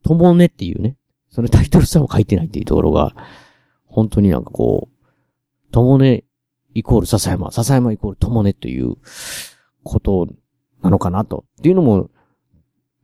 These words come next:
ライブ、ある、ライブでだいぶ前からこう以前から聞いてたんですけど、すごい楽曲だなと聞いた時に思ってて、で、何年も前からなんかこう、要は音源がないんですかって言ったら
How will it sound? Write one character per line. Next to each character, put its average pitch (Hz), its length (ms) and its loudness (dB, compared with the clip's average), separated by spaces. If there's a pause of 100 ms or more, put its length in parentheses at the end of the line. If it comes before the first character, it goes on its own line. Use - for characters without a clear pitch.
(140)
ラ 131 200 2
イ 180 80 4
ブ、 175 200 4
あ 165 80 6
る、 175 240 0
ラ 139 160 2
イ 165 60 2
ブ 160 100 -2
で 160 100 4
だ 110 280 0
い 160 60 4
ぶ 175 120 0
前 175 200 4
か 104 100 2
ら 95 60 -2
こ 95 120 -4
う 95 60 2
以 110 60 0
前 117 100 2
か - 100 -4
ら 87 60 -8
聞 - 220 0
い 113 40 0
て 127 80 -2
た 92 140 0
ん 80 40 -4
で - 80 -4
す - 100 -10
け 82 100 -4
ど、 - 240 0 (600)
す - 240 -8
ご 151 200 4
い 110 120 2
楽 - 260 -4
曲 98 200 0
だ 92 120 2
な 95 120 2
と - 400 -6 (680)
聞 - 140 -4
い - 20 2
た 95 120 0
時 104 200 -2
に 85 140 0
思 90 140 4
っ - 40 -4
て - 180 -16
て、 - 280 -2 (640)
で、 123 400 4
何 123 160 2
年 160 100 4
も 139 80 4
前 113 140 2
か - 80 0
ら 98 80 0 (480)
な 82 160 -4
ん - 20 -2
か 98 60 -6
こ 69 640 2
う、 - 40 -16 (560)
要 113 160 2
は 90 260 0
音 123 160 4
源 127 220 2
が 113 260 0
な 110 200 0
い 135 60 6
ん 143 40 4
で 117 80 2
す - 80 -6
か 123 100 0
っ - 20 -4
て 107 80 0
言 92 40 -2
っ - 20 -18
た 78 100 -4
ら 80 140 -2